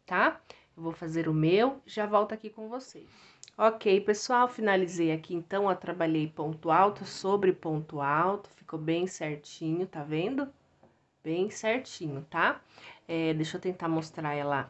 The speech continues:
inteira aqui pra vocês. Olha, é um quadrado, <laughs> tá vendo? É como se fosse um quadrado,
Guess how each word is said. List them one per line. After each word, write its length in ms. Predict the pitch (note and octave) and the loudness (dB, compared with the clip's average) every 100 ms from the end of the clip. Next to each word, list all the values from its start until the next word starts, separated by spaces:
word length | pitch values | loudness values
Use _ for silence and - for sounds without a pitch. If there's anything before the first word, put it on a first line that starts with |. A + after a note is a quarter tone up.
| - | -8
inteira 600 | D#3+ D#3 - F3+ F3+ E3 | -8 -8 -4 2 4 4
aqui 180 | D#3+ D#3 | -2 -8
pra 180 | - D3 | -10 -8
vocês. 880 | C#3 - - G#3 F#3 D3+ D#3+ - - - _ _ _ _ - | -8 -10 -4 0 0 -2 -6 -12 -14 -20 _ _ _ _ -4
Olha, 420 | D3+ B2+ B2 D#3 - _ _ - _ _ - | -2 -2 -4 -10 -16 _ _ -20 _ _ -6
é 180 | G3+ A3 | 0 2
um 140 | B3 | 0
quadrado, 800 | B3 C4+ C4+ A#3+ G3+ F#3+ E3 G3 F#3+ A#3+ - - | 4 4 8 8 8 6 2 -2 -2 -2 -2 -8
<laughs> 440 | - - - - - | -12 -10 -8 -10 -6
tá 100 | F3+ | 2
vendo? 520 | F#3 F#3 E3 D#3 D3+ | 4 4 4 2 0
É 120 | F3+ | -4
como 260 | E3+ F#3+ F#3+ | -2 0 0
se 100 | - | -2
fosse 400 | G3 F#3+ - F#3 - | -6 -6 -6 -10 0
um 280 | G3+ C4 D#4 - | 2 4 0 -6
quadrado, 640 | - C4 - C#3+ A2 - | 0 2 4 2 2 -2